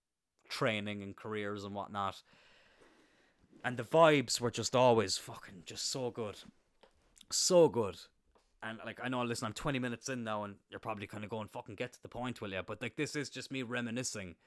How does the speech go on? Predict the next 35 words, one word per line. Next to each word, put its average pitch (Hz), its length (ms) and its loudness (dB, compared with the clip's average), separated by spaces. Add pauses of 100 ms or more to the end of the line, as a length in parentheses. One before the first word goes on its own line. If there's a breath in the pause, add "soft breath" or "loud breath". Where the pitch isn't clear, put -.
(220 loud breath)
'Cause 113 140 -6
I 120 60 -4
don't, 143 220 0
as 127 120 -2
I 131 40 -6
said, 131 180 0
I 113 40 0
don't 139 220 -2
like 135 220 0
to 120 60 -8
do 110 160 -6
this 98 180 -6
an 98 100 -10
awful 92 220 -8
lot. 85 140 -8
I 85 40 -6
try 117 220 -4
not 117 240 -2
to 117 80 -10
reminisce 98 420 -6
too 95 160 -14
much. 90 240 -14
I 95 40 -12
try 107 180 -6
not 110 300 -6
to 101 360 -6 (380)
focus 110 280 -8
on 98 100 -10
the 92 80 -10
past 98 340 -4
too 95 100 -10
much. - 380 -12 (600 soft breath)
And - 200 -10
listen, 156 240 -6
I'm 95 380 -10